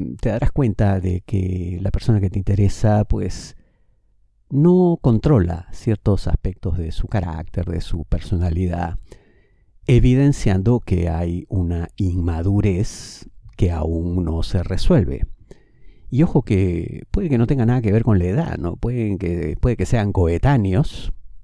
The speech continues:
quién sabe, hasta podría ser un poco mayor que tú, en fin. La edad no será un problema, sino simplemente cómo uno quiere vivir la vida, cómo uno reacciona,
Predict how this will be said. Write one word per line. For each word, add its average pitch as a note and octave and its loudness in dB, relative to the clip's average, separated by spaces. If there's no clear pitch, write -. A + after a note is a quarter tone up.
quién F2 0
sabe, G2 4
hasta G2 4
podría F2+ 2
ser F2+ 2
un F#2 0
poco F#2 0
mayor F2+ 0
que A2 2
tú, E3 2
en B2 4
fin. G2+ 2
La B2 2
edad E3 0
no C3 2
será A#2+ 0
un A2+ 0
problema, E2+ -2
sino F2 -2
simplemente A2 0
cómo C#3 2
uno G#2 2
quiere G2 2
vivir F2 0
la G#2 4
vida, C#3+ 2
cómo A#2 4
uno F#2+ 2
reacciona, G2+ 0